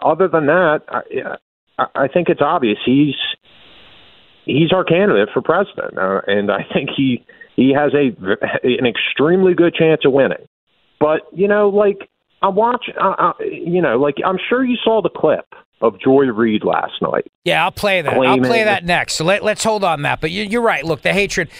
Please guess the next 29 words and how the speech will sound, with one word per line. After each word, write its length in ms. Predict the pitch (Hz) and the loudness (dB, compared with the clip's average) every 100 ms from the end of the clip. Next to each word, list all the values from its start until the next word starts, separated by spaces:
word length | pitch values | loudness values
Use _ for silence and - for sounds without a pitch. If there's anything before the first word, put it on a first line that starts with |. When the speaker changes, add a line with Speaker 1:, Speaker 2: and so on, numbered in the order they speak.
| - | -8
Speaker 2:
And 120 | 196 | -2
Heavy, 180 | 226 214 | 0 0
I 60 | 196 | -2
gotta 180 | 220 220 | -2 0
run, 220 | 214 185 | -2 -2
buddy. 180 | 175 190 | -2 0
I 140 | 226 | -2
agree 200 | 185 240 | -2 -4
with 220 | 214 - | -4 -4
you, 80 | 180 | -2
and 100 | 170 | -2
I 60 | 165 | -2
think 220 | 202 175 | -4 -2
you're 100 | 185 | 0
right. 340 | 180 165 160 160 | 2 2 -2 -2
And, 320 | 151 147 151 | 0 0 0
um, 240 | 147 139 - - - | 0 -2 -8 -18 -4
who 140 | 254 | -2
did 180 | 262 214 | 0 0
better 220 | 233 214 | 0 0
last 280 | 190 165 - | -2 -2 0
night, 260 | 165 143 - _ - | -2 -2 -6 _ -4
Ace 260 | 202 233 - | -2 -2 -2
of 80 | 220 | -2
the 100 | 190 | 0
Hat 300 | 202 202 175 | 0 -2 -4
or 80 | |
the 140 | 160 165 | -4 -2
Eagles? 500 | 160 135 95 - | -2 -4 -8 -10